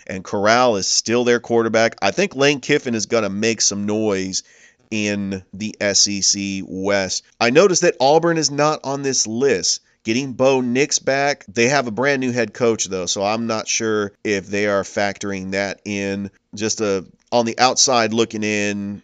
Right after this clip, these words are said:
you have some teams. Uh, one thing I've noticed, uh, Stanford has really regressed. They used to be dominant ten years ago. They got one vote, so there's no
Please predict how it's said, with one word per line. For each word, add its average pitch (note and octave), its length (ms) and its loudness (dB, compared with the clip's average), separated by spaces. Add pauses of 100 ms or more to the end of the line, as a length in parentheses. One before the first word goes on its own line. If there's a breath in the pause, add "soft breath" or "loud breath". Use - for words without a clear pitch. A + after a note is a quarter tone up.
(160)
you G2+ 160 -6
have G#2 280 0
some F#2+ 280 -6
teams. G2 680 -6
Uh, F2+ 220 -4
one A2 340 -2
thing C3 140 2
I've A2+ 160 2
noticed, A#2 480 2 (120)
uh, F#2+ 240 -2
Stanford C#3 540 4
has G2+ 140 -2
really G#2+ 800 2 (100)
regressed. F#2 720 -4
They A#2+ 160 2
used C3 260 0
to A2 60 -10
be G2+ 120 -4
dominant A2 600 -2
ten G#2 200 -4
years G2+ 300 -4
ago. F#2+ 440 0 (100)
They G#2+ 260 2
got A2+ 320 2
one A#2+ 480 2
vote, G2+ 480 0
so G#2+ 200 0
there's G#2+ 280 2
no A#2 600 2